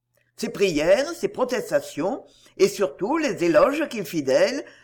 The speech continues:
le firent écouter avec une espèce de plaisir, et enfin, il s'accoutuma à les entendre parler sur ce sujet chaque fois que l'occasion favorable s'en présentait. Ils eurent toute l'assistance qu'Isabelle pouvait leur donner par écrit.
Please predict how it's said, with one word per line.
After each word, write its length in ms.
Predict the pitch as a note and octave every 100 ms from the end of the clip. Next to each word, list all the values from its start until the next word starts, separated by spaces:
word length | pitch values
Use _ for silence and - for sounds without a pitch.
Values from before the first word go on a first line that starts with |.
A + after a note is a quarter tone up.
| _
le 100 | F#3+
firent 280 | - A#3 D#3+
écouter 520 | G3 G3+ D#3+ C#3+ E3+ C#4
avec 260 | C#4+ -
une 100 | F#3
espèce 380 | D3+ - B3 C#4
de 140 | C4+ G3
plaisir, 600 | D3+ C#3+ C#3 D3 A3+ D#4 - _ _ _ -
et 100 | C4+
enfin, 480 | C#3+ - D3+ G#3+ G4+ - -
il 120 | F3
s'accoutuma 840 | - C#4+ D4 - G3 C#3+ G3 - -
à 80 |
les 220 | E3+ D#3 -
entendre 420 | - C#4+ C4 -
parler 380 | F3 C#3+ F3+ C#4+
sur 180 | D4
ce 100 | -
sujet 600 | F#3 C#3 C3 C3+ F#3+ C#4 - - -
chaque 320 | - D4 C4+
fois 240 | - G#3
que 100 | C4+
l'occasion 480 | C#4+ A3 - C#3+ C#3+
favorable 600 | C#3 B3 G#3+ C#3 F#3+ C#4+
s'en 240 | E4 B3 A3+
présentait. 800 | B3+ G3+ D#3+ C#3 B2+ B2 B2+ _ _ _ _ _ _ _ _ _ _ _ _ -
Ils 220 | B3 G3
eurent 200 | B3 F#3+
toute 220 | C4+ D#4+
l'assistance 840 | F4 G#3 G3+ D#3+ - D#3 G#3 D#4+ D4+
qu'Isabelle 540 | - F#3 E3 - A#3+ D#4
pouvait 240 | C#4 A3+
leur 180 | G3+ D#3
donner 360 | D#3+ D#3+ E3+ B3
par 180 | D4+
écrit. 560 | G3 E3+ - C3 C3